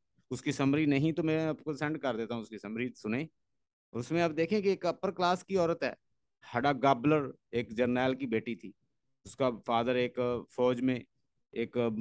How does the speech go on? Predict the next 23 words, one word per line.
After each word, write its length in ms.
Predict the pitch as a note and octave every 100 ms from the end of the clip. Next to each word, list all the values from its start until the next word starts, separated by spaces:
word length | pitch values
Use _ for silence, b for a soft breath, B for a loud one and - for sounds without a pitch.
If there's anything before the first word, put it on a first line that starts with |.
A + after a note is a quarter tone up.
| F#2+ D#2+
बहुत 180 | A#2+ B2
अच्छी 200 | G2+ C#3
पोजीशन 440 | B2 A2+ A2+ B2+
में 140 | A#2
था। 220 | G2+ F#2 - _ _ _ _ _ -
तो 80 | A#2+
वो 180 | D3
क्या 260 | D3 E3 D#3+
है, 200 | B2+ F2 - -
अब 180 | C3+
वो 280 | D#3+ E3+ F3
मिडिल 260 | D#3+ E3 F#3
क्लास 300 | E3+ D#3+ D#3
में 140 | D#3+ C#3 - -
उसकी 220 | - C#3
शादी 320 | B2+ G#2+ A2
होती 240 | C#3+ G#2+ A#2
है, 100 | A#2+
वो 180 | B2
एक 120 | C3 C3
राइटर 300 | C#3+ D#3 E3+
होता 280 | D3+ B2+
है। 80 | A#2